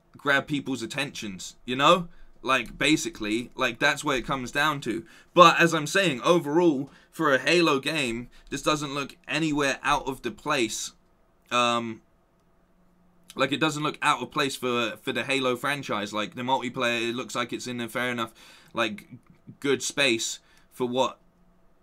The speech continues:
Halo's multiplayer needs to be in. Basically, all it really needed to do was slightly updated graphics, keep most of the core mechanics, and throw in enough stuff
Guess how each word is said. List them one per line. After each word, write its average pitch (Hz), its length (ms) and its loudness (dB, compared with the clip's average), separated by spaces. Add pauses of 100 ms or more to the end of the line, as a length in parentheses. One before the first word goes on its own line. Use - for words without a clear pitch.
(320)
Halo's 135 540 0
multiplayer 120 680 -4
needs 123 340 -8
to 117 100 -6
be 143 320 0
in. 87 200 -8 (480)
Basically, 131 760 -2 (420)
all 190 180 4
it 151 100 0
really 156 280 0
needed 147 320 -6
to 143 80 -4
do 131 400 -4 (160)
was 123 180 -6
slightly 139 380 -2
updated 123 480 -2
graphics, 120 520 -4
keep 151 240 -4
most 143 280 -2
of 123 80 -6
the 123 40 -6
core 135 240 -6
mechanics, 120 600 -6
and 120 160 -12
throw 131 200 -2
in 123 120 -4
enough 123 300 -4
stuff - 500 -6